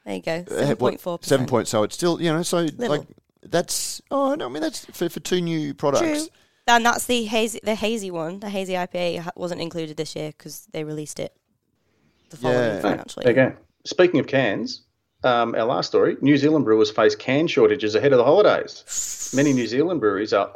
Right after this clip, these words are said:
Speaker 3: on edge as they prepare for the holiday production push, thanks to a shortage of cans and, more importantly, lids.
Speaker 1: Oh,
Speaker 3: The lid
Speaker 1: yes,
Speaker 3: problem in
Speaker 1: you,
Speaker 3: New
Speaker 1: that would be an issue, wouldn't
Speaker 3: the,
Speaker 1: it?
Speaker 3: the New Zealand lod problem is
Speaker 1: <laughs>
Speaker 3: exacerbated by covid nineteen and industrial action in Sydney.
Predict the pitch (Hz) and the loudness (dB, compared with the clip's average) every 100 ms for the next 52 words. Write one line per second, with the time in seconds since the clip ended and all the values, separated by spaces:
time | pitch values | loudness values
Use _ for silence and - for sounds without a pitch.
0 | - 131 147 - - - - - 107 101 | -6 -2 0 -2 -8 -12 -10 -6 -2 -2
1 | - - 117 110 107 107 104 107 143 110 | -4 -2 2 2 2 2 4 6 6 6
2 | 107 104 135 - 101 - 131 139 - - | 4 0 -2 -2 -8 0 0 2 -2 -2
3 | 123 123 120 113 147 143 131 113 - 120 | -2 0 -2 2 4 4 2 -4 -2 0
4 | 110 160 - 120 123 127 147 208 147 - | 0 -2 0 0 0 -2 0 2 2 4
5 | 147 143 107 110 - - - _ _ 135 | 4 4 -2 -2 -4 -16 -20 _ _ 0
6 | 180 - - - _ - - - - 226 | 0 0 -6 -18 _ -20 -14 -10 -4 -2
7 | 349 240 - 285 - - - 247 233 240 | -2 -2 2 4 6 4 4 2 0 0
8 | 240 269 285 262 240 208 226 - 196 185 | 2 2 2 2 2 2 0 -2 -4 -2
9 | - 160 - - _ _ 151 147 139 170 | 0 0 0 -8 _ _ 0 2 4 4
10 | 190 185 143 127 151 170 - 95 123 190 | 2 0 -2 2 2 2 0 -2 -2 -6
11 | 254 - 131 123 - - 117 175 - 104 | -6 0 2 0 -2 0 2 2 4 4
12 | 104 98 - 101 95 98 90 90 101 147 | 4 2 0 0 -2 -4 -4 -2 -2 -2
13 | - 113 107 123 123 107 104 127 - 110 | -2 -2 2 2 4 2 2 0 -4 -4
14 | 117 117 147 185 82 | -4 2 2 2 -2